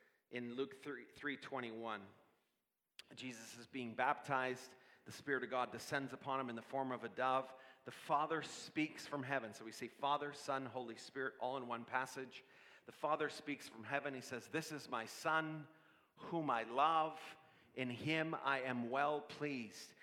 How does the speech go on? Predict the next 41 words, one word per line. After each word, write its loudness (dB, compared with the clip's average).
"In 4
him 2
I 8
have -4
placed 0
my 2
favor. -2
In 2
him 4
I 4
have 0
placed 2
my 2
anointing. 0
In 2
him 4
my 8
grace -2
is -6
resting -2
upon." 2
And, 4
and 4
then 2
the 0
most 2
significant 0
portion 0
of 0
that 6
scripture -2
is -4
the 0
last 2
line 4
of -2
that 0
scripture. -4
It -6
says -4
this, -6